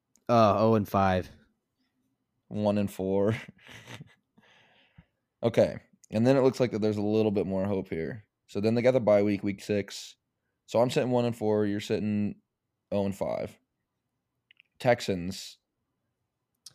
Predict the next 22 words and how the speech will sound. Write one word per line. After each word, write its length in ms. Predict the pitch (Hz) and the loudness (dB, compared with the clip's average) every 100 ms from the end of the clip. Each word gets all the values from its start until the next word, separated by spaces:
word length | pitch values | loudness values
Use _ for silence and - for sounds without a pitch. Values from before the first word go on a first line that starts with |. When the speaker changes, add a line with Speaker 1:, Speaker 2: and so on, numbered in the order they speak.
| _ _ _ _ | _ _ _ _
Speaker 1:
We'll 60 | 117 | -8
give 140 | 113 | -8
'em 80 | 95 | -8
a 20 | |
dub. 260 | 80 82 82 _ _ _ _ _ _ _ _ _ _ | -12 -14 -16 _ _ _ _ _ _ _ _ _ _
Speaker 2:
Okay. 140 | 90 - - _ _ _ _ _ _ _ _ _ _ _ | -10 -10 -16 _ _ _ _ _ _ _ _ _ _ _
I 100 | 95 | -6
agree 280 | 98 95 87 | -4 -4 -6
with 140 | 64 - | -8 -10
that. 260 | 55 52 _ | -12 -14 _
So 180 | - - 98 | -12 -6 -4
I'm 200 | 101 98 | -2 -4
going, 680 | 101 101 101 98 98 95 95 _ _ _ _ _ _ _ _ _ _ _ _ _ | -4 -2 -4 -4 -4 -6 -8 _ _ _ _ _ _ _ _ _ _ _ _ _
shoot, 200 | - 101 | -10 -6
I'm 140 | 127 | -6
so 140 | - 101 | -6 -8
bad 220 | 95 87 | -8 -10
at 60 | |
keeping 240 | - - - | -10 -12 -10
track 180 | - - | -10 -10
of 60 | |
this. 200 | 104 117 | -12 -12